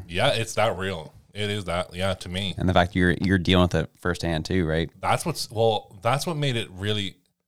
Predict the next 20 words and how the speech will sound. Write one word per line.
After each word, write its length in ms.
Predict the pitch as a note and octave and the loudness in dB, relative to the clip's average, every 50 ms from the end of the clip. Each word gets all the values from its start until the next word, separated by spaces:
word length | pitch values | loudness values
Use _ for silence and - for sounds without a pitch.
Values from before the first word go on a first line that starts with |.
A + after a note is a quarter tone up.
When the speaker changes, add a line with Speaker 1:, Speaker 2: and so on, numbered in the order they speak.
| _ _ _ _ _ _ _ _ _ | _ _ _ _ _ _ _ _ _
Speaker 1:
this 240 | G#2 G2 A2 A2 C#3 | _ -8 -6 -4 -4
was 120 | B2+ F#2+ | -2 -2
just 120 | G2+ F2+ - | -4 -2 -2
the 80 | G2 | -4
other 140 | E2+ - D#2+ | -4 -4 -6
day 180 | D2 F2+ F2 E2 | -6 -4 -6 -4
too, 160 | - G2 F#2 | -6 -8 -10
so 120 | - F#2 E2+ | -10 -10 -10
it's 80 | - | -8
still 100 | - G2 | -8 -8
pretty 200 | - - - D2+ | -8 -10 -12 -14
fresh, 360 | - - F#2 F#2 E2+ - - | -10 -6 -6 -4 -4 -6 -8
where 100 | - E2+ | -10 -12
it 40 | E2+ | -12
was 100 | E2 - | -10 -10
like, 140 | G2 G2 - | -10 -10 -8
I've 120 | - G2 | -8 -8
never, 320 | A2 C3 B2+ A#2+ G2+ F#2+ - _ _ _ _ _ _ _ _ _ _ _ _ _ _ | -6 -6 -6 -6 -6 -8 -10 _ _ _ _ _ _ _ _ _ _ _ _ _ _
there's 220 | A#2+ B2 A#2 C#3 | -4 -4 -2 0
also, 400 | D3 D3 - - E3 D#3+ D#3 - | -2 -2 -2 -4 -6 -6 -8 -10